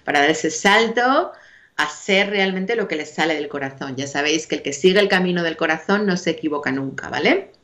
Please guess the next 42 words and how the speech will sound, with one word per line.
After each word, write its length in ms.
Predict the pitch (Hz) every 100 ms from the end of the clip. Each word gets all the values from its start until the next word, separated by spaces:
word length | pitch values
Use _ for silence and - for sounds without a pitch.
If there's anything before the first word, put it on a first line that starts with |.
| _ _ _ - - -
El 100 | 180
dieciocho 420 | 196 196 208 202 285
de 100 | 254
marzo 600 | 214 208 - 254 381 - - - - _ -
hago 240 | 175 226
en 120 | 233
Madrid 380 | 190 175 202 254 202
un 120 | 185
Aprendiendo 500 | 185 156 151 156 131
a 20 |
Amar. 320 | 123 120 - _ - - _
Aprendiendo 500 | 208 214 254 311 330
a 40 | 320
Amar 300 | 330 330 302
es 100 | 302
el 80 | 262
taller 320 | 247 247 233
con 160 | 196
el 80 | 165
que 100 | 175
he 40 | 180
dado 200 | 180 175
la 100 | 151
vuelta 260 | 147 139
al 80 | 131
mundo. 280 | 127 131 - _ -
Es 140 | 180
un 100 | 214
taller 460 | 208 175 190 - -
súper 420 | - - 214 180
bonito 340 | 143 139 131 123
porque 200 | - -
se 80 |
trabaja 320 | 131 123 127 139
con 100 | 151
la 60 |
autoestima, 560 | 180 214 - 254 233 233
se 100 | 196
trabaja 340 | 143 139 170
con 160 | 165 151
el 100 | 127
espejo. 520 | 127 127 131 -